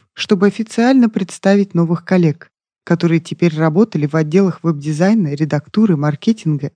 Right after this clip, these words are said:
и юридическом. По поведению у Валентины Ульяна сразу поняла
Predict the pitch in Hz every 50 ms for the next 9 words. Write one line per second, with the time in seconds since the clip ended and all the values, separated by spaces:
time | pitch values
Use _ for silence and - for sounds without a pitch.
0 | _ - 220 185 175 165 160 160 139 143 139 - - - - - - 151 147 139
1 | - _ _ _ _ _ _ _ _ _ _ _ _ _ _ _ - 185 170 175
2 | 185 180 180 175 170 202 208 196 185 180 170 - - 160 175 175 170 170 165 156
3 | - - 277 277 190 135 127 - _ _ _ _ _ _ _ _ _ 180 190 190
4 | 196 254 269 262 233 - - 196 220 233 226 226 220 - 208 208 208 185 147 135
5 | 131 135